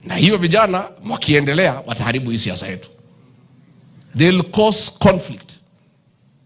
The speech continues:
The mountain is now unsettled and feeling bad that a few people from here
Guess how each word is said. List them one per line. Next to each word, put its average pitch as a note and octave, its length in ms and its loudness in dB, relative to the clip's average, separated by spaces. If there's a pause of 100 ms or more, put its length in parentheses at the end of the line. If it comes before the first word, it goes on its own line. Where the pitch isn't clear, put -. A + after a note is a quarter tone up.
(920)
The D3 80 4
mountain G#3 500 2
is D3+ 180 -4
now F#3 280 -4
unsettled D3 640 -8 (680)
and D#3+ 240 2
feeling G#3+ 480 4
bad D#3 420 0
that C3 140 -6
a B2+ 60 -4
few B3+ 280 -2
people G#3 280 2
from D#3+ 240 -2
here D3+ 280 2